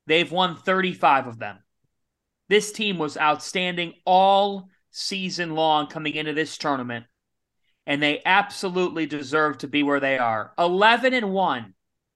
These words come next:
Eleven and one in games decided by five points or less. A forty-six-year-old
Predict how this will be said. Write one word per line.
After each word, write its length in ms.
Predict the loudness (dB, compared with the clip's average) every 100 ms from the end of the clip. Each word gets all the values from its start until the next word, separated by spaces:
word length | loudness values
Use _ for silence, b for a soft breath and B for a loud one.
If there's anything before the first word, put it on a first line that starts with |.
| _
Eleven 800 | 0 2 2 2 2 0 0 -8 -14 _ _ _ _
and 260 | -4 -4 0
one 520 | 2 2 0 -4 -18 _ _ _ _ _ _ _
in 240 | -8 -8 -4
games 340 | -2 -2 -4
decided 500 | -6 2 4 4 4
by 260 | 4 4 0 _
five 480 | 6 8 6 2 -2 _ _ _
points 460 | -8 -4 -4 -6 -12 -2
or 180 | 0 2
less. 680 | 2 0 -2 -8 -14 -14 -16 _ _ _ _ _ -2
A 80 |
forty-six-year-old 1300 | 0 2 2 2 -2 -4 -6 -4 0 2 2 0 -6